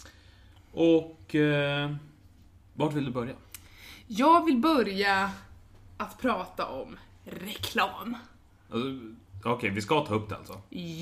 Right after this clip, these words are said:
Speaker 2: Ja, vi ska ta upp det. Det finns en man som har samlat reklam i tjugosju år.
Speaker 1: Alltså,
Speaker 2: Och sen så s-,
Speaker 1: postreklam.
Speaker 2: postreklam, ja. Som han får hem. Och så slutar snubben.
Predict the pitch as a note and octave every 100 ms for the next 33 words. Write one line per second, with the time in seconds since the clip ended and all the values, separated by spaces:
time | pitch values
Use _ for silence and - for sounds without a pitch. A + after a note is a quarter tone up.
0 | E3+ - G#3 - - - - - - -
1 | - - D#4+ C4 - - - - - -
2 | - - F#3+ C4+ D#4 D4+ E4+ G#3 B3+ E4+
3 | - - - - G#3+ G#3 G#3+ G#3+ G#3+ G#3+
4 | A3 D#4+ D4 A3 D4 - - - - G#3
5 | - A#3 - F4 F4+ D#4+ F4 D#4 B3 G#4+
6 | A4+ - - - - - - - - G#2+
7 | G#2+ - G3 F#3+ A3+ G3 G#3 F3 - -
8 | E4+ - C#4 C4+ A3+ D#4+ D4+ B3 A#3 G#3
9 | - - - D4 C#4 A3+ A3+ A3 F#3+ -
10 | - - - F4+ A3+ - F#4+ B3 G3+ F#4+
11 | F#4+ F#3+ E3 G2+